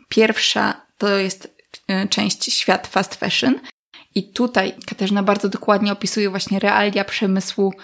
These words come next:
modowego i to, jak dużo emisji on generuje, jak bardzo drenuje też na przykład różne społeczeństwa.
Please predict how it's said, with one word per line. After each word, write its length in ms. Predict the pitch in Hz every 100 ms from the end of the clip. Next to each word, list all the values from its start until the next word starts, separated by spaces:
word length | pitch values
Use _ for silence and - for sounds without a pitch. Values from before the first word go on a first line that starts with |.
| - _
modowego 760 | 196 196 196 185 180 196 247 277 - _
i 120 | -
to, 320 | - 214 208 -
jak 520 | 190 233 220 - - - _ _
dużo 360 | 185 220 208 208
emisji 800 | 202 196 208 208 - 202 190 - _
on 280 | - 196 190 - _ _
generuje, 680 | 185 202 196 185 180 175 - -
jak 400 | 202 190 185 -
bardzo 800 | 180 196 190 190 180 196 190 185 185 - - -
drenuje 800 | 190 170 202 196 196 190 190 196 - - - _ _ -
też 200 | 202 -
na 100 | 208
przykład 300 | - 208 220
różne 220 | 208 214
społeczeństwa. 1120 | - 214 214 - 202 196 - - - -